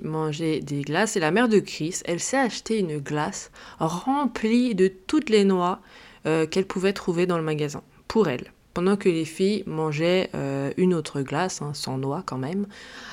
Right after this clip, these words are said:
Euh, mais elle, voilà, elle mangeait sa glace avec toutes les noix, euh, en face d'elle, euh, enfin, et quand Shannon, elle a appris ça, bah, elle était folle de rage, elle a pris les filles et elle a dit qu'elle ne reviendrait jamais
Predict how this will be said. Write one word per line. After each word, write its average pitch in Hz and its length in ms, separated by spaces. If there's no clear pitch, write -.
Euh, 143 360
mais 165 200
elle, 185 180
voilà, 165 260
elle 165 80
mangeait 147 360
sa 170 240
glace 147 420
avec 147 220
toutes - 220
les 196 140
noix, 151 500
euh, 139 720
en 175 120
face 151 340
d'elle, 139 360
euh, 131 720
enfin, 123 380
et 175 60
quand 208 140
Shannon, 202 320
elle 180 120
a 170 100
appris 170 300
ça, 180 380
bah, 151 140
elle 147 120
était 185 280
folle 190 320
de 170 80
rage, 156 300
elle 151 120
a 135 100
pris - 280
les 196 100
filles 165 380
et 170 60
elle 151 180
a 139 100
dit 170 160
qu'elle 139 220
ne 139 60
reviendrait 143 540
jamais 147 600